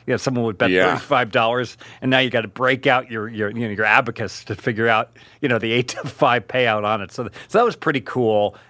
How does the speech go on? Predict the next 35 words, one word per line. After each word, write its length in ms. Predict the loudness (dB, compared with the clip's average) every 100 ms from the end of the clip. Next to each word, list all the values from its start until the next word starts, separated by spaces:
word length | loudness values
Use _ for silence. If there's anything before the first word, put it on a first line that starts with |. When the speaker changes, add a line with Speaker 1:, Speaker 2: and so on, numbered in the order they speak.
| -8
Speaker 1:
that 100 | -2
they 140 | 0
had 160 | 2 0
that 160 | -2
eight 160 | -2 -4
to 60 | -6
five. 400 | 0 2 2 -2
And, 100 | -4
you 100 | -2
know, 120 | -2
th-, 260 | -4 -10 -6
for 160 | -6
years, 500 | -4 -2 0 2 0
I 200 | 0 0
don't 140 | 2 0
know 100 | 0
if 60 |
they 100 | -4
still 240 | -4 0 2
have 240 | 2 0
it, 120 | -6 _ _ _ _ _ -6
the 80 | -4
circus 600 | -2 0 0 0 -2 0
actually 380 | 0 -2 -4 -2
had 120 | -2
a 60 |
little 240 | -2 -2 -4
party 400 | -4 -2 0 -2
pit 320 | -8 -10 -10 -8
where 160 | -4
they 100 | -2
had, 140 | -2 -2
like, 160 | -4
a 60 | -2
little 360 | -2 0 -2